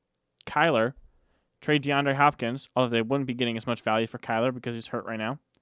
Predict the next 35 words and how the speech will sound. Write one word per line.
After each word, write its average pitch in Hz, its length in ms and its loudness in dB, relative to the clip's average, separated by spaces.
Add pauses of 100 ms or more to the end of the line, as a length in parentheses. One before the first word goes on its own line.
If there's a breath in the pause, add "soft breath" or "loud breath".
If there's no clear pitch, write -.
(360 soft breath)
They 175 100 -6
still 220 160 0
would 165 120 2
get 135 140 0
something 123 300 -2
pretty 117 200 -4
good. 120 260 -2 (880)
They 151 80 -2
could 131 100 -8
draft 147 260 2
a 156 40 -10
quarterback 143 420 0
right 131 120 -2
here 135 160 -4
like 123 180 -4
Anthony 117 280 -4
Richardson 123 380 -6
or 117 60 -6
Will 117 180 -2
Levis. 123 480 -2
I 110 100 -8
hope 113 140 -6
they 107 80 -10
don't 123 240 -4
la-, 101 260 -2
draft 110 280 0
Levis. 117 280 -2
That 110 100 -4
would 101 100 -4
be 104 100 -8
kinda 107 180 -8
sad. 135 360 -2 (1300)
But - 200 -6
they 233 80 4
could, 190 340 2